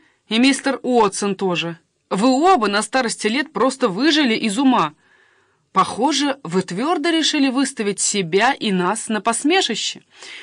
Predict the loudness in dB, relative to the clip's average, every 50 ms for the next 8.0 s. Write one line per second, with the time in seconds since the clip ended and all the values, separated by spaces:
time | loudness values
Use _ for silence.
0 | -12 -4 0 2 4 4 2 2 0 2 2 4 4 4 2 0 0 -2 -2 0
1 | 0 -2 0 -2 -4 -4 -4 -2 -2 -2 -2 -4 -4 -8 -14 _ _ _ _ _
2 | _ _ _ _ _ _ _ _ 0 2 2 2 _ 0 0 0 0 0 -2 -2
3 | -2 0 0 0 2 2 0 0 0 0 0 0 0 0 0 0 0 0 0 -4
4 | -6 -8 _ _ _ _ _ _ -4 -2 0 0 0 0 2 0 0 0 0 0
5 | -2 -2 0 0 0 2 2 2 2 4 4 2 2 0 -2 -4 -2 -2 -2 -2
6 | -2 -2 -2 -4 -4 -6 -8 -16 _ _ _ _ -20 -20 -20 _ -20 -8 -2 -2
7 | -2 0 2 2 2 2 2 0 -4 -6 -8 -4 -2 -2 -2 -2 -4 -8 -16 -18